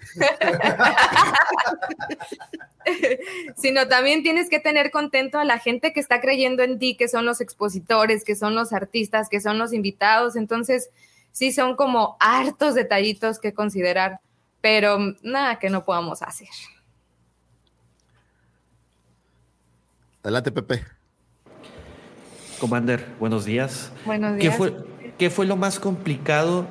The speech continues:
Speaker 3: para la concepción de la Wampacón? O sea, lo, yo creo que lo primero fue la idea, ¿no? Una, una idea loca. Como de, "Oye, ¿y si hacemos una convención, una Wampa convención,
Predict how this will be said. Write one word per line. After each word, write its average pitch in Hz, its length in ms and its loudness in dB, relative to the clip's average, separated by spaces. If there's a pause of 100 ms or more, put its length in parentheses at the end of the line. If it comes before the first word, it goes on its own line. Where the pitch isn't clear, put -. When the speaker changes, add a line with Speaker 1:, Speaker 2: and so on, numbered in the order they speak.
(920)
Speaker 3:
para 120 280 0
la 110 640 -2 (720)
concepción 135 840 0
de 143 100 4
la 131 100 2
Wampacón? 98 680 -4 (440)
O 107 60 -10
sea, 107 280 -2
lo, 131 220 2 (280)
yo 185 140 0
creo 247 140 2
que 226 80 2
lo 175 100 4
primero 160 300 0
fue 180 180 0
la 170 60 4
idea, 113 340 2
¿no? 139 160 0
Una, 131 680 2 (760)
una 151 160 6
idea 175 220 6
loca. 143 500 2 (480)
Como 104 120 -6
de, 95 60 -4
"Oye, 147 200 0
¿y 160 80 0
si - 80 -4
hacemos 208 640 -4
una 175 320 2
convención, 139 760 -2 (240)
una 98 200 -10 (440)
Wampa 104 480 -4
convención, 98 680 -8